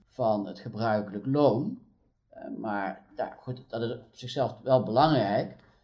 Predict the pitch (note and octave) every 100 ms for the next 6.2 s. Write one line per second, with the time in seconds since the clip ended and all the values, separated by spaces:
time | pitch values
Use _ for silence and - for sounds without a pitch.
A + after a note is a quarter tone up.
0 | _ _ - F#2 B2 G#2 G2 - F#2+ G2
1 | G#2 G2 G2+ G2 F#2+ F2 D#2+ D#2+ G#2+ G#2+
2 | C#3 D3+ C#3+ C#3 C#3 C#3 C#3+ C#3+ C#3 C3+
3 | C#3 B2+ C#3 - - - _ _ _ _
4 | _ _ _ _ C3 C#3 G#2 F#2+ A2 G#2+
5 | G2 - A2 A2 - A#2 C#3+ A3+ - _
6 | _ _